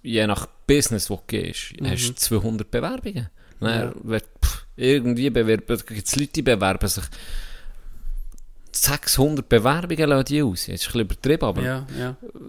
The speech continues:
Speaker 1: das ist abartig, oder? Auch das hat sich verändert. Es gibt wie, es hat sich wie ein bisschen verschoben, auch die, die Probleme oder die
Speaker 2: Mhm.
Speaker 1: Anforderungen.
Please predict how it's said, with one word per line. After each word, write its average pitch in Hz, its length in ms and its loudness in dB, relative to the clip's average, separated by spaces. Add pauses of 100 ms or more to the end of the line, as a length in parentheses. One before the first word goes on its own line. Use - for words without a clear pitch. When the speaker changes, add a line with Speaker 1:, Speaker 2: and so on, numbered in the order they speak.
(140)
Speaker 1:
das 123 180 2
ist - 220 0
abartig, 123 640 0
oder? 110 220 -4
Auch 113 80 4
das 151 220 0
hat 147 140 -6
sich - 120 -6
verändert. 110 560 -2
Es 131 140 0
gibt 117 160 -2
wie, 127 240 -2
es - 180 -8
hat 117 80 -4
sich 107 180 -8
wie 123 100 -2
ein 123 60 -4
bisschen 135 180 -4
verschoben, - 500 -4
auch 95 160 -4
die, - 180 -10
die - 200 -16
Probleme 107 640 2
oder 95 120 -4
die 98 100 -4
Speaker 2:
Mhm. 98 100 2
Speaker 1:
Anforderungen. 95 800 -8